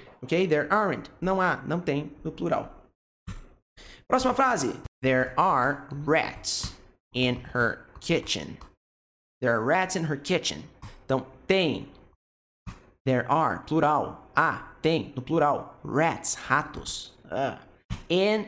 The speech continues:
her kitchen. In, no, na. Nesse caso, na.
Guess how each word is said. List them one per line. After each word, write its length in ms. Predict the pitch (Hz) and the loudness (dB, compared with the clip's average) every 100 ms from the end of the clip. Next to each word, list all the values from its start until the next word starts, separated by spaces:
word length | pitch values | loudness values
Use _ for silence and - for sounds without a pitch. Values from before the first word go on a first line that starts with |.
| - | 0
her 280 | 170 185 180 | 0 0 0
kitchen. 560 | 220 226 - 107 - - - - | 0 2 0 -2 -8 -14 -20 0
In, 380 | 214 208 156 185 - | 2 4 2 0 -2
no, 220 | 135 131 | 0 2
na. 380 | 180 202 151 - - - | 4 2 0 -4 -16 -12
Nesse 140 | - | -2
caso, 260 | - 196 180 - - - - - - - - | 2 2 0 -10 -20 -14 -10 -10 -10 -12 0
na. 340 | 131 208 - | 2 2 -4